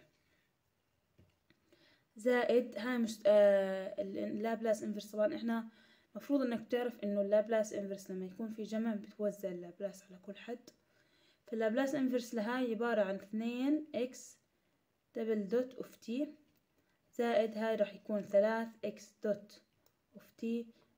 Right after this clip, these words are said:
زائد هاي راح يكون ال، اللابلاس انفرس إلها X of T. طبعًا بالعادة انت بتشوفوا كاتبه مكتوب هيك U بيساوي X دبل، آه، تريبل دوت زائد تو إكس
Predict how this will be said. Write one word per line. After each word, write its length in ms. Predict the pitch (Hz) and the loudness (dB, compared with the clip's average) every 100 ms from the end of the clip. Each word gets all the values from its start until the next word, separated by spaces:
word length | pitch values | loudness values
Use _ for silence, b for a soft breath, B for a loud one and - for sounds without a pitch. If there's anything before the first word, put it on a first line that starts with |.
| _ | _
زائد 500 | 220 220 208 202 220 | -2 4 6 6 4
هاي 120 | 220 | 0
راح 160 | 202 - | 0 -2
يكون 260 | - 214 | -6 -4
ال، 500 | 202 202 220 226 226 | -4 -2 -2 -2 2
اللابلاس 720 | 208 196 190 202 214 208 190 - | 4 4 2 0 0 2 0 0
انفرس 340 | 220 208 - | -4 -4 -6
إلها 320 | 226 226 247 - b b b - | -8 -6 -10 -12 b b b -8
X 200 | 233 233 - - - 226 | -4 -4 -6 -16 -8 -6
of 140 | 220 - _ - | -6 -10 _ -14
T. 80 | 151 - _ _ _ _ _ _ b b b b | -14 -14 _ _ _ _ _ _ b b b b
طبعًا 240 | - 285 285 | -2 4 4
بالعادة 420 | 294 285 285 254 | 4 4 4 4
انت 200 | 262 262 | 2 0
بتشوفوا 380 | 254 - - - | -2 -2 -8 -4
كاتبه 340 | 240 233 233 | -4 -2 -2
مكتوب 520 | 220 214 220 - 226 | -2 -4 -6 -2 0
هيك 240 | 220 208 - | 2 0 0
U 480 | 233 226 214 214 208 | -2 0 0 -4 -8
بيساوي 640 | 196 214 208 208 - 214 | -4 4 4 4 0 -6
X 40 | - - - - | -12 -20 -16 -4
دبل، 420 | 208 196 190 185 - | -4 -2 -6 -10 -10
آه، 220 | 196 185 185 | -6 -4 -6
تريبل 440 | 185 214 202 190 | -8 -6 -6 -4
دوت 260 | 220 254 - | -2 -2 -4
زائد 380 | - 190 196 - _ | -6 -6 -6 -12 _
تو 280 | 220 202 - - | -6 -6 -8 -8
إكس 380 | 196 - - | -10 -10 -20